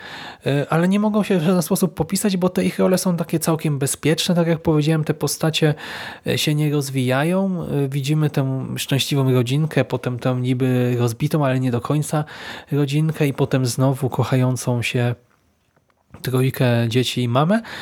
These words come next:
e, ale to nie jest ewolucja, tak, nawet gdyby to potraktować tak skokowo czy coś, no, no nie, dla mnie, e, to są postacie pozbawione jakiejś większej ilości cech charakteru,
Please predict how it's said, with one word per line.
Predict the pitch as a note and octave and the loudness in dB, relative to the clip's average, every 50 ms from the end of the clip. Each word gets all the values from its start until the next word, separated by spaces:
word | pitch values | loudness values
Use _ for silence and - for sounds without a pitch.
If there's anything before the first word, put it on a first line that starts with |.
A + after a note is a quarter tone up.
| - - - - - - | -12 -12 -14 -10 -4 -2
e, | D#3+ - - | -2 0 2
ale | C#3+ E3 F3+ | 0 0 2
to | - G#3 | 2 2
nie | G#3+ A#3 | 4 4
jest | A3+ G3+ A3+ | 4 2 2
ewolucja, | A3 F#3 G3 G3 G3 G#3 G3+ - - - A#2+ A2+ | 2 2 2 2 2 2 0 0 0 0 0 0
tak, | - B2+ - | 0 -2 0
nawet | C#3+ D3+ D3+ D#3 D3+ | 2 2 2 2 2
gdyby | D3+ D3 C#3+ | 2 2 2
to | - C#3+ | 2 0
potraktować | C3+ C#3+ - C3+ - - D3 C#3+ - | 0 0 0 0 0 2 2 2 2
tak | - - - | 0 -2 -2
skokowo | - - - C3+ - - D3 D#3 D3+ C3 A#2+ A2 A2+ A#2 A#2 A#2+ B2 B2 B2 - | -2 0 0 -2 0 0 0 0 2 2 2 2 2 0 0 -2 -4 -4 -6 -6
czy | - - A#2+ | -6 -6 -6
coś, | - - C#3 C#3 B2+ - - | -2 -2 0 0 0 -2 -4
no, | C#3 C3 C#3 B2+ - C#3 | -2 -2 -2 -2 -4 -2
no | D3 E3 | 0 0
nie, | F3 F#3+ G3+ F#3+ D#3 | 0 2 0 0 0
dla | C3 C#3 C#3+ D3+ | 2 2 2 2
mnie, | D#3+ E3+ E3+ E3+ E3 E3 - - - - - - - - - - | 4 4 2 2 2 0 -4 -12 -16 -16 -16 -16 -16 -18 -14 -10
e, | - B2+ | -8 -6
to | - D#3 | -4 -2
są | - - C#3+ C3 | 0 0 -2 0
postacie | - C#3+ - - - D3 C#3+ - - C#3+ C3+ B2+ - - _ | -2 -4 -2 0 0 0 0 2 2 2 2 0 -2 -6 _
pozbawione | - D3 C3+ A#2+ C3 C3+ C3 A#2+ B2+ B2 B2+ C#3+ D#3 E3+ F3+ F#3 G3 G3 F3+ D3 B2+ | 0 0 0 2 2 0 2 2 4 2 4 4 4 4 4 4 2 0 -2 -2 -2
jakiejś | C3 C3+ - C#3+ C3 A#2+ | -2 0 0 0 0 2
większej | B2+ C#3 C#3+ - - C3 C3 | 0 0 0 0 0 0 2
ilości | C3 C#3+ B2+ - - | 2 2 0 0 -2
cech | - - C#3+ C3+ | -2 -2 -2 -2
charakteru, | - - C#3+ C#3 C#3 C3+ - - - D#3 D#3 E3+ G3 G3 | 0 -2 -2 0 0 -2 -2 -2 0 0 2 2 2 0